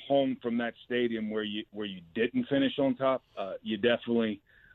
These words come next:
wanna finish the task. You wanna do your part over the next two weeks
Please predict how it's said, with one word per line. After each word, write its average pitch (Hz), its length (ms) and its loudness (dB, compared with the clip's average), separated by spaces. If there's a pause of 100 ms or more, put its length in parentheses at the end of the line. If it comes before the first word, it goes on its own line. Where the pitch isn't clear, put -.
(180)
wanna 110 260 0 (100)
finish 113 300 2
the 95 80 -16
task. 110 360 2
You 117 80 -2
wanna 101 140 -2
do 95 160 0
your 113 240 4
part 110 320 2
over 101 140 0
the 101 80 -4
next 104 300 -4 (100)
two 110 140 0
weeks 101 300 -2